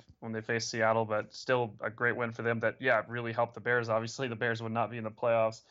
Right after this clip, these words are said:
if the Rams had lost. The Rams didn't know that they were gonna be able to get in based on the Packer win. The Packers just, I mean,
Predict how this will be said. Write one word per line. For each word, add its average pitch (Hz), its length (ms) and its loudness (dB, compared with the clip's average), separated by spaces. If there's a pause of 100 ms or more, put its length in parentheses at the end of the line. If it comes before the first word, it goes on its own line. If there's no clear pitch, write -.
(380)
if 170 140 0
the 165 100 2
Rams 143 280 2
had 120 80 -2
lost. 123 340 4
The 120 80 -8
Rams 117 240 -6
didn't 107 160 -8
know 113 220 2
that 107 100 -12
they 117 60 -6
were 110 80 -4
gonna 110 120 -8
be 107 100 -6
able 107 100 -4
to 110 80 -8
get 110 140 -4
in 110 160 -2
based 110 260 -4
on 113 60 -2
the 110 60 -2
Packer 113 320 0
win. 110 260 -2
The 107 60 -12
Packers 120 680 -2 (120)
just, 151 280 -6
I 120 80 2
mean, 113 280 -6